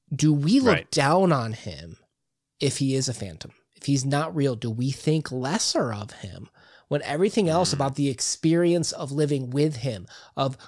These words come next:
Speaker 1: going through his struggles of trying to create and have a life ambition and struggling with these disciples, is it suddenly less valuable if we think he didn't exist when the experience that we shared
Speaker 2: Mm.
Speaker 1: with him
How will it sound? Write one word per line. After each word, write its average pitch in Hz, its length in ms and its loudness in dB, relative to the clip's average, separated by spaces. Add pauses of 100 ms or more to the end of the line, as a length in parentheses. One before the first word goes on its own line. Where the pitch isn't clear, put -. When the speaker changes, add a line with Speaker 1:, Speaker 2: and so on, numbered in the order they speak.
Speaker 1:
going 160 340 4
through 160 220 0
his 139 200 0
struggles 143 440 -2
of 120 100 -8
trying 147 460 0
to 139 100 0
create 120 540 -2
and 98 100 -10
have 123 180 -6
a 123 40 -6
life 117 360 -6
ambition 123 360 -6
and 110 180 -8
struggling 156 720 0
with 123 160 -6
these 123 240 -6
disciples, 117 600 -6 (260)
is 147 200 2
it 120 180 -2
suddenly 190 680 2
less 143 380 0
valuable 135 800 -4 (280)
if - 160 -4
we 123 100 0
think 110 380 -4 (200)
he - 240 -2
didn't 123 320 -2
exist 117 600 -4
when 139 240 0
the 139 180 -2
experience 147 720 -2
that 131 140 -6
we 131 120 -6
shared 131 440 -2
Speaker 2:
Mm. 113 40 -8
Speaker 1:
with 113 220 -4
him 226 340 2